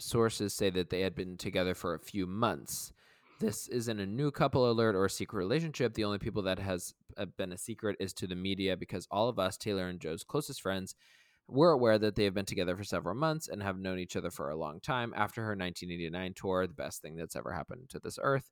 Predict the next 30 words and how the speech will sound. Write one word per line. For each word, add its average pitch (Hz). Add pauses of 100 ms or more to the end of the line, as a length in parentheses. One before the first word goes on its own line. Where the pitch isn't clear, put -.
(480)
and 131
all 110
the 104
attention 95
Taylor 92
received, 92
she 104
learned 95
she 104
had 90 (320)
to 113
be 95
more 98
protective 101
of 85
her 92
personal 107
life, 95
and 90
she -
and 90
Joe 87
decided 87
early 107
on 87
to -
keep -
their 64
life 50 (240)
private, -